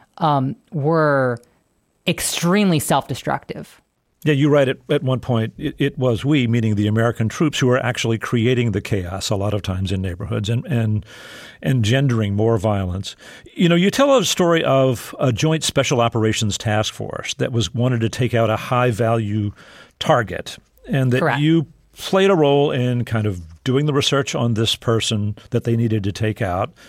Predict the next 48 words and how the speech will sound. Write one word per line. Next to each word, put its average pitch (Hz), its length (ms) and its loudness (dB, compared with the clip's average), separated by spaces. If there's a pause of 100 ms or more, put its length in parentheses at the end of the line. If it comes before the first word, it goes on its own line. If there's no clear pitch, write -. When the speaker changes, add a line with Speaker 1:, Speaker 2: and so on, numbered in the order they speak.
(360)
Speaker 2:
giving, 139 460 0 (200)
assembling 175 360 2
all 147 140 4
this 131 160 0
information. 120 420 0
Tell 180 160 0
us 160 140 -4
what 135 100 0
happened. 98 360 -6 (720)
Speaker 1:
So, 214 520 2
uh, 202 180 4
yeah, 185 240 2
so 175 200 -2
I, 180 320 2
um, 147 460 0 (440)
I 160 80 0
spent 202 200 0
a 185 40 2
lot 170 180 4
of 175 80 -2
time 175 220 -2
on 147 100 0
this 131 140 -2
threat 135 280 -2
group, 120 280 -8
this - 140 -10
particular 131 420 -8
threat - 280 -6
group, 131 300 -8 (400)
and 135 240 0
I - 40 2
produced, 156 600 -2
uh, 147 160 2
a 131 60 -2
lot 135 240 0
of 127 60 -2
updated 143 420 -2
work. 240 320 0 (180)
Um, 135 360 -2
you 165 100 -2
know, 127 120 0
we, 143 260 -4
we 147 120 -6
sort 151 220 -4
of 131 40 -8
had 135 200 -2
been 135 320 -2
watching 139 560 -2